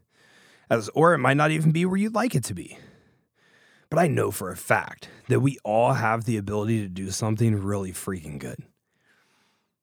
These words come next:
And we have to have people around us who hold us that level. Number three, we have to have competitors. Someone that you point to and say, "Man, you know what? I really like how they do that.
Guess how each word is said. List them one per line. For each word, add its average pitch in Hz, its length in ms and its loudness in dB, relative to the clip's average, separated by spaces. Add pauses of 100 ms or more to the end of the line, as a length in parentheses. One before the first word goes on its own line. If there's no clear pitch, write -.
(240)
And 120 120 4
we 127 100 0
have 120 240 2
to 127 80 0
have 113 100 -2
people 107 220 -2
around 120 280 0
us 98 160 -10
who 107 120 -6
hold 95 120 -8
us 87 140 -10
that 82 140 -12
level. 82 260 -14 (1900)
Number 165 240 4
three, 113 220 -2
we 117 120 2
have 127 180 4
to 120 80 2
have 104 140 0
competitors. 92 680 -8 (140)
Someone 147 320 2
that 123 60 -2
you 131 100 4
point 120 260 2
to - 140 2
and 123 120 0
say, 113 220 2
"Man, 107 360 2
you 110 100 -4
know 170 160 -2
what? 123 280 2 (420)
I 139 140 2
really 117 420 2
like 104 260 0
how 107 160 -2
they 101 160 -4
do 113 280 0
that. 101 360 -4